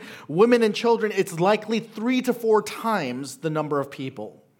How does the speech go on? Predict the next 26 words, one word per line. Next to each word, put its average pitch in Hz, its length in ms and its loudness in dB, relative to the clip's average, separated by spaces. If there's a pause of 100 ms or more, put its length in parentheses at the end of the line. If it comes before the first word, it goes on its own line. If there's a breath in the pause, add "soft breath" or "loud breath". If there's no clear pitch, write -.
(680 soft breath)
So - 160 -2
we're 247 120 2
talking 254 360 2
the 202 100 2
size 220 400 4
of 202 140 0
a 196 40 0
crowd 214 400 2
at 165 120 2
a 165 40 0
Knicks 185 300 -4
game 147 240 -4
at 139 80 -4
Madison 139 380 -2
Square 123 240 -6
Garden. 107 360 -6 (1600 soft breath)
But - 140 -4
by 160 100 4
the 156 220 -2
end 233 320 -2
of 202 120 2
John 202 360 0
six, 143 720 -4 (500 soft breath)
everyone 151 480 -4
is 117 100 -10
gone. 92 320 -14